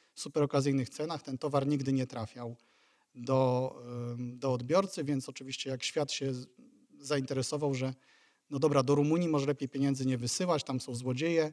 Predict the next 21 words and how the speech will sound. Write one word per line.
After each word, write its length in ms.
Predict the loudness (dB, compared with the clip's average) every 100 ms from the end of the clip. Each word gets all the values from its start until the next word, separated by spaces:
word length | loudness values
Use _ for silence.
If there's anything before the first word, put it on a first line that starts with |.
| -6 _ _ _
to 100 | -2
zaczęto 380 | 0 2 0 0
zatrudniać 520 | -2 -2 -4 -4 -4
słupy, 600 | -6 -8 -4 2 4 2 -2 _ _ -14
e, 460 | -8 -4 -4 -2
za 140 | 2 4
granicą. 600 | 6 6 6 2 -8 -18 _ _ -10
Albo 220 | -4 -2
wręcz 320 | 2 4 2
Rumuni, 600 | 0 -2 0 2 0 -2 -8 _ _
którzy 240 | -6 -2 0
już 160 | 0
się 160 | 0 2
dorobili 580 | 6 6 6 2 2 -4
w 120 | -4
pierwszym 420 | 0 0 0 -4
rzucie, 360 | -4 -4 -4 -4
zaczęli 300 | -6 -6 -4
wyjeżdżać 440 | -2 0 -2 0
za 80 | 0
granicę 500 | 0 -4 -4 -4